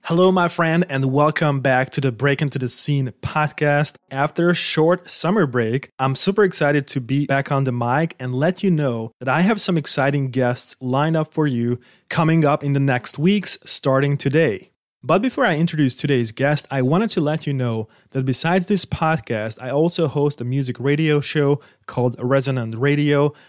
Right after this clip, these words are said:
where I publish my house mixes on a bi-weekly basis.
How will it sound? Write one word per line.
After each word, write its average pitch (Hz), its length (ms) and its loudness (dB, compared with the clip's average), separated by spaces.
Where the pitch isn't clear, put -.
where 131 160 0
I 120 100 2
publish 180 500 0
my 131 140 -2
house 139 360 -2
mixes 139 300 -4
on 131 100 -4
a 117 40 -4
bi-weekly 120 560 -4
basis. 120 640 -6